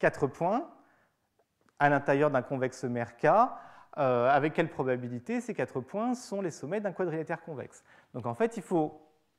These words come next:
que je calcule, euh, cette probabilité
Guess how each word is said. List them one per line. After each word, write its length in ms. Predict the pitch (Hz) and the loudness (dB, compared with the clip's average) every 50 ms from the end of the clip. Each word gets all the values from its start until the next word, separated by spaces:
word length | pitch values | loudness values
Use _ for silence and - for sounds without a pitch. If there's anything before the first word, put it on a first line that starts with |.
| _ _ _ | _ _ _
que 100 | - 156 | -6 -4
je 160 | 139 127 156 | -4 -2 -4
calcule, 600 | 147 - 151 151 147 - - 170 170 147 123 104 - - - - _ _ _ - | -2 0 0 0 0 -2 -4 -4 -4 -2 -2 -4 -6 -8 -20 -20 _ _ _ -4
euh, 140 | 131 127 123 | -2 -2 -2
cette 220 | - - 180 - | 0 -2 -2 -2
probabilité 920 | - 170 151 139 135 135 131 131 120 - - 185 214 240 262 262 - - | -2 0 0 0 0 0 -2 -6 -6 -2 0 2 2 2 0 -6 -10 -14